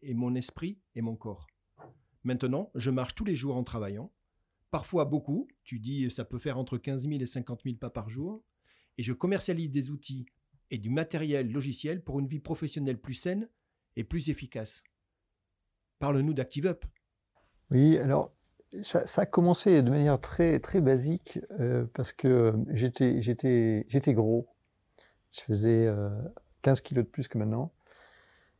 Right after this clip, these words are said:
Speaker 2: Et, euh, ma femme me disait, euh, « Il faudrait faire quelque chose, Marc. » Et donc, euh, j'essayais, euh, de faire quelque chose, mais j'y arrivais pas. Et donc, euh, et là, j'ai, j'ai, j'ai travaillé avec un,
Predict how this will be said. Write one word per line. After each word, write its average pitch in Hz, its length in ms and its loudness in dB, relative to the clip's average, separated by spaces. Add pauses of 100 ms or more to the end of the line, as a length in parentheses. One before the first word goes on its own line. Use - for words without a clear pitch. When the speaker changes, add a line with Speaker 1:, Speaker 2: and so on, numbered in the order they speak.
(380)
Speaker 2:
Et, 143 220 8
euh, 120 180 6
ma 117 120 6
femme 156 260 6
me 120 100 6
disait, 123 460 6
euh, « 104 340 2
Il - 20 -6
faudrait 113 220 -2
faire - 120 -6
quelque - 160 -4
chose, 117 240 2
Marc. » 98 220 -4 (1800)
Et 110 80 2
donc, 123 340 4
euh, 104 280 6 (440)
j'essayais, 156 720 8 (100)
euh, 117 340 4
de 117 120 4
faire 123 160 -2
quelque - 160 0
chose, 202 260 6
mais 127 280 6
j'y 120 120 0
arrivais 139 220 2
pas. 117 180 -2 (680)
Et 131 100 6
donc, 170 260 4
euh, 123 300 6 (880)
et 123 100 4
là, 151 180 8
j'ai, 120 640 6
j'ai, 117 300 0
j'ai 117 120 -2
travaillé 135 440 4
avec 113 300 2
un, 104 340 0